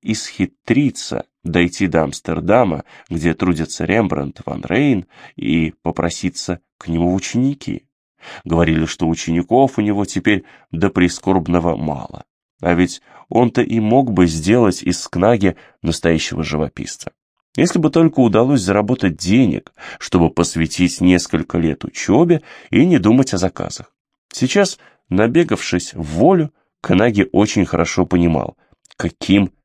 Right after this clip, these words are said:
должно быть учение. Раз уж тот мастер, кто создал портрет из спальни фон Нейланда, мертв, то лучше всего было бы идти в Амстердам,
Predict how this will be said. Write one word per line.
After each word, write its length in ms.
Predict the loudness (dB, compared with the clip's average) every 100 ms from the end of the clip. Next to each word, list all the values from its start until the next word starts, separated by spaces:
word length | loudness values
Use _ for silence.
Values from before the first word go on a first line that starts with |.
| _ -2
должно 420 | -2 0 0 0
быть 220 | 0 -4
учение. 600 | -6 -6 -8 -8 -10 -18 _ _ _ _ _ _ _ _ _ _ _ -20 -20 -20 -14 -2
Раз 320 | 0 0 0
уж 220 | -2 -4 -2
тот 180 | 0 2
мастер, 580 | 4 2 0 -4 -6 -8
кто 400 | -4 0 0 -2
создал 640 | -12 -4 2 2 0 -6 -8
портрет 600 | -4 -6 -2 -2 -2 -4 -20 -8
из 220 | -8 -6
спальни 460 | -6 0 0 0 -4
фон 380 | -4 -2 -2 0
Нейланда, 500 | 0 0 -2 0 0
мертв, 500 | 2 2 0 -10 _ _ -20 -20 -4
то 120 | 0 2
лучше 340 | 0 -2 -4
всего 420 | -4 -2 2 2
было 300 | 4 4 4
бы 220 | 4 4
идти 240 | 2 0 -2
в 120 | 0
Амстердам, 760 | -2 -2 -6 -4 -2 -2 -2